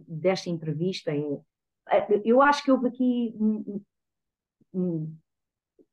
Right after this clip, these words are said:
várias intenções de, por parte da Comissão para se fazer a entrevista. Pr-, a primeiro é, eh, a primeira é, eh, penso que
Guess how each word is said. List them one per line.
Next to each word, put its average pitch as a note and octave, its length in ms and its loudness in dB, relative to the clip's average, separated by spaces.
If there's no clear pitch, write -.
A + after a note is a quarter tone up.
várias B3 480 4
intenções A3+ 880 2
de, E3 100 -8
por - 360 -4
parte G#3+ 240 2
da F#3 80 0
Comissão F#3 420 -4
para F#3 100 -8
se - 60 -10
fazer F#3 220 0
a - 20 2
entrevista. - 380 -6
Pr-, - 160 2
a F#3+ 60 4
primeiro D4 680 6
é, G3 340 6
eh, D3+ 760 -8
a F#3 80 -4
primeira A#3+ 480 4
é, D#3 100 2
eh, C3 120 -4
penso F#3 280 -2
que - 80 -20